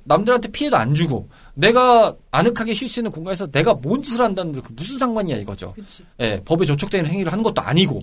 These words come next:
Speaker 1: 아니, 그렇게 해서 해결을 할 생각을 먼저 하던가 그래야지 왜 그걸 남을 찾냐 이거죠.
Speaker 2: 그치.
Speaker 1: 남을 왜 괴롭히면서까지 하는 거죠. 그래서 이런 말씀을 좀 주저주저 드렸는데,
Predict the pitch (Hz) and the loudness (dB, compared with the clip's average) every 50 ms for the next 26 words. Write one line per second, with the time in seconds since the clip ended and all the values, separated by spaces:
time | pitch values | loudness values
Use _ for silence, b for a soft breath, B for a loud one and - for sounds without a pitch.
0 | - - - 233 240 - - - 262 277 - - 269 262 240 214 208 214 208 208 | -6 -2 -2 0 0 -2 -2 -4 -4 -4 -2 0 0 0 2 2 0 -2 0 0
1 | 208 196 180 214 214 208 226 214 202 190 180 139 - 117 120 147 143 160 147 143 | 0 0 -2 -2 -4 -4 -6 -6 -6 -6 -6 -6 -6 -4 -4 -2 -2 -2 -4 -4
2 | - - 240 233 302 277 233 190 147 127 120 117 107 - 107 104 110 170 208 208 | -6 -8 -8 -6 -4 -2 -2 -2 -2 -2 -4 -4 -6 -6 -6 0 4 4 4 4
3 | - 143 143 151 147 143 - - 98 117 147 165 151 - 165 143 120 98 90 95 | 2 -2 -4 -4 -4 -4 -4 -4 -4 -2 -2 -2 -2 -2 -4 -4 -4 -4 -6 -10
4 | 92 90 - - - - - 196 - - - - - 101 117 135 143 165 170 151 | -14 -16 -18 -20 -16 -12 -12 -12 -10 -12 -12 -6 -2 2 2 4 4 4 2 2
5 | 135 123 117 113 120 123 120 - 123 117 113 107 104 - 113 120 123 123 120 104 | 2 0 0 -2 -4 -8 -8 -8 -8 -8 -8 -8 -10 -10 -8 -8 -8 -8 -8 -10
6 | - - - - - B B B B B B B B B B B B B - 240 | -14 -16 -20 -20 -20 B B B B B B B B B B B B B 4 6
7 | 294 262 269 233 175 175 190 196 190 156 147 202 196 196 180 180 185 180 156 - | 6 6 6 4 4 4 4 4 2 2 0 -2 -2 -2 -4 -4 -6 -6 -6 -6
8 | 127 139 165 165 147 147 151 156 160 131 - - 120 113 117 117 113 104 98 101 | -2 0 0 0 0 -2 -6 -6 -8 -8 -8 -6 -6 -4 -2 -2 -4 -4 -6 -4
9 | 98 143 156 131 104 | -2 0 0 0 -2